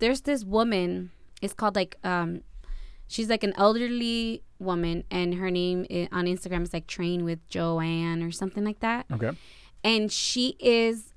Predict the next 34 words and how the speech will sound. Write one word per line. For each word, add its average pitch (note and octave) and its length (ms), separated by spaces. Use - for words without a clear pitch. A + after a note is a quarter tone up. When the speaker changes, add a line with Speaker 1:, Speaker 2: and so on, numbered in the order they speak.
Speaker 1:
like, F#3+ 360
she's A#3 300
a A#3+ 60
grandma. G3 560
Like, G3 160
sh-, - 120
legit, G3+ 460
she's G3+ 220
a F#3+ 60
grandma. F3+ 200
Speaker 2:
Is C#3+ 40
that C#3+ 120
the D#3 60
one C#3+ 100
on C#3 100
TikTok E3 360
that A#2+ 260
plays B2+ 180
sports? - 460
That G#2 100
she, - 120
with A2+ 260
the A2+ 60
basketball B2 400
sh-, - 100
Speaker 1:
No, F#3 200
Speaker 2:
um, C3 120
Speaker 1:
first - 180
of - 40
all, C#3+ 80
Speaker 2:
shots? D3 100
Speaker 1:
that F3+ 160
was G3+ 180
a, G3 100